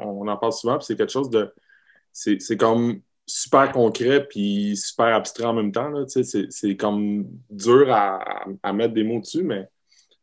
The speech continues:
tu sais, pour devenir un programme d'excellence, quand vous avez, euh, fait votre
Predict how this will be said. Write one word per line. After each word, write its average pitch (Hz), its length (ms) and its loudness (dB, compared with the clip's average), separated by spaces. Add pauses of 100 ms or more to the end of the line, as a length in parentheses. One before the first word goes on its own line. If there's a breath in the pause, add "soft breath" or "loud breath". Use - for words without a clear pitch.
(280)
tu 127 80 4
sais, 127 80 6
pour - 240 0
devenir 113 240 8
un 143 40 6
programme 135 240 4
d'excellence, 123 800 0
quand 117 120 2
vous 113 120 2
avez, 123 360 6
euh, 101 280 4
fait 131 260 2
votre 101 260 -4